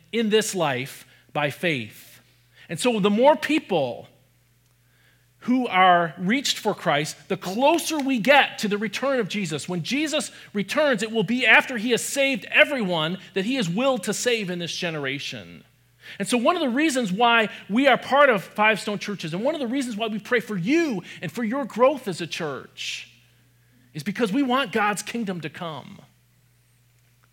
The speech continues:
And God's kingdom will come when Jesus is done saving those he is going to save.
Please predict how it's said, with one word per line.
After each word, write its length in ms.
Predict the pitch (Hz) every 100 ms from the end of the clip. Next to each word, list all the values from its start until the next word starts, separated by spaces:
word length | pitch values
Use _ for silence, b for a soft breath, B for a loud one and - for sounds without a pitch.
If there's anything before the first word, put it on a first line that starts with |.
| _ -
And 80 | 123
God's 240 | 190 196
kingdom 320 | - 240 208
will 140 | 170 165
come 420 | 214 196 135 120 - _ _ _ _ _
when 180 | 127 131
Jesus 400 | 120 190 151 135
is 120 | 139
done 200 | - 151
saving 460 | 127 - 170 143 117
those 640 | 123 117 101 - - - - _ _ _ _
he 120 | -
is 100 | 117
going 240 | 110 120 113
to 80 | 110
save. 680 | - 117 82 - - _